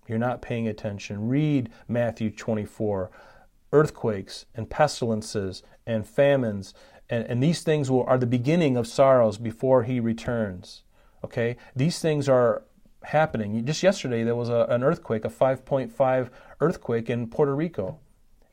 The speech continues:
It was on the news, and bo-, boom, it's gone, because it's, these things are happening so much now in all these diff-, different places around the world. It, it, it makes news for a minute, but because only a few people click on it, you know, the,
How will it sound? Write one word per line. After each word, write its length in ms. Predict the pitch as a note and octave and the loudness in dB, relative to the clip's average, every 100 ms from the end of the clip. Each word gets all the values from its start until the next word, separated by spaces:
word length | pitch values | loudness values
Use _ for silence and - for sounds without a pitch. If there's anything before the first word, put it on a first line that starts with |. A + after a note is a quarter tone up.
| - | -6
It 60 | |
was 120 | B2+ D3 | 0 2
on 140 | D3+ | 4
the 100 | C#3+ | 4
news, 280 | D3 D#3+ D3 | 4 0 0
and 280 | A#2+ A#2+ - | -4 -6 -8
bo-, 300 | A#2 A#2 B2+ | -6 -4 -2
boom, 260 | B2+ C#3 | 0 2
it's 140 | A#2+ - | 0 -2
gone, 260 | C3 A#2+ | 0 0
because 180 | A2 B2 | 0 -4
it's, 200 | B2 - - - | -6 -12 -12 -8
these 120 | C#3 | -6
things 160 | E3 C3+ | -4 -2
are 60 | |
happening 360 | C3 C3+ C3+ A#2+ | 0 0 -2 -8
so 140 | - | -6
much 280 | B2 D3+ - | -6 -6 -4
now 320 | G#2+ A2 A2+ - - _ - | -4 -4 -6 -14 -20 _ -10
in 140 | A#2+ A#2+ | -6 -2
all 180 | C3 | 2
these 160 | C3 A#2+ | 2 0
diff-, 240 | B2+ B2+ | -4 -4
different 240 | B2+ B2 A2+ | -8 -6 -4
places 380 | C3 A#2+ B2 A2+ | -4 -4 -4 -2
around 220 | A#2+ A#2 | 0 2
the 60 | |
world. 360 | A2+ C#3 C3+ A2+ | 2 2 2 2
It, 140 | A2 A#2+ | -2 -6
it, 180 | A2+ | -8
it 180 | A#2+ A#2 | -6 -6
makes 360 | B2+ C3+ - C3+ | -4 -4 -4 -4
news 220 | C#3+ C#3+ | -2 -2
for 140 | - | -2
a 60 | A#2+ | -2
minute, 300 | C#3 C3+ B2+ | 0 -2 -4
but 120 | A#2+ | -8
because 400 | A#2 C3 A#2+ A2+ - - | -6 -4 -6 -8 -14 -8
only 160 | B2+ | -6
a 60 | A2+ | -6
few 160 | - | -8
people 260 | A#2+ A#2+ A2+ | -6 -6 -8
click 260 | - D3 A#2+ | -4 -4 -2
on 200 | A2 A2+ | -2 -4
it, 180 | - - - _ _ _ _ _ _ _ _ A#2+ | -6 -18 -20 _ _ _ _ _ _ _ _ -6
you 60 | |
know, 260 | A2+ A2 A2+ _ _ _ | -4 -4 -8 _ _ _
the, 240 | A2 G#2+ | -8 -6